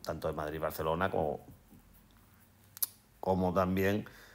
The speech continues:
en cada Z, como acabo de decir, ¿vale? Algunos, ¿vale? También, también hay unos C T P y en algunas oficinas, ¿vale?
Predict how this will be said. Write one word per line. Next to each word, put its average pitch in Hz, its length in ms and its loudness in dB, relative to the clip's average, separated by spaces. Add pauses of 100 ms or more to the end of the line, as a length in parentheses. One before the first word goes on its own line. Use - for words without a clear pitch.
(340)
en 90 500 2
cada 87 400 4
Z, - 460 -2
como 65 200 -8
acabo 67 240 -4
de 65 80 -6
decir, - 240 -12
¿vale? 78 220 -6
Algunos, 71 420 -6
¿vale? 76 180 -8
También, 71 300 -12
también 73 320 -8
hay 76 180 -2
unos 73 380 -4
C 73 120 -6
T 76 140 -6
P 113 140 2
y 101 80 2
en 76 100 -2
algunas 76 300 -4
oficinas, - 520 -10
¿vale? 95 280 -4